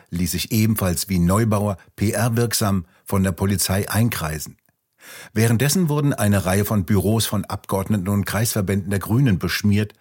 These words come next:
und deren Fensterscheiben eingeschlagen. Parolen wie „Grüße aus Lützi“ und „Ihr habt euch selbst verraten“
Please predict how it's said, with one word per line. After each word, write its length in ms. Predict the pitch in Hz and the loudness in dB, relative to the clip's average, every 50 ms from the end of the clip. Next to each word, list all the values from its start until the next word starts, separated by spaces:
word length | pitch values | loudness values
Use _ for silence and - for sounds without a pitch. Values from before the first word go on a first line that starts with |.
| - - - - - | -20 -20 -20 -12 -6
und 180 | - 95 80 | -4 -4 -2
deren 200 | 90 87 85 104 | 0 0 0 0
Fensterscheiben 680 | - - 117 117 - - 107 - - 78 80 80 78 - | 0 0 0 0 0 -2 -2 -2 -2 -4 -4 -4 -6 -6
eingeschlagen. 580 | 80 80 78 71 - - 82 76 80 76 76 - _ - - - - - | -6 -8 -8 -8 -8 -8 -8 -8 -8 -10 -14 -18 _ -20 -20 -18 -8 -2
Parolen 540 | - 104 90 87 95 123 151 156 139 113 | 0 0 0 2 0 0 2 2 0 0
wie 200 | 101 92 85 78 | 0 0 -2 -2
„Grüße 520 | - - 87 113 131 127 - 120 - - - | -4 -2 0 2 2 2 0 -2 -4 -4 -4
aus 200 | 87 87 - - | -6 -4 -2 0
Lützi“ 460 | 113 117 120 - - 127 123 113 104 | 2 0 0 0 0 0 2 0 0
und 260 | - 104 90 85 - - - - - _ | 0 -2 -4 -4 -6 -10 -18 -20 -10 _
„Ihr 200 | - 117 104 87 | -2 0 0 2
habt 200 | 92 98 - - | 0 -2 -4 -4
euch 160 | - 90 78 | -4 -2 0
selbst 300 | 76 98 95 90 - - | 0 0 0 0 -2 -4
verraten“ 580 | - 95 92 87 90 - 113 - - - 107 | -2 -2 0 0 0 0 0 -2 -2 -4 -6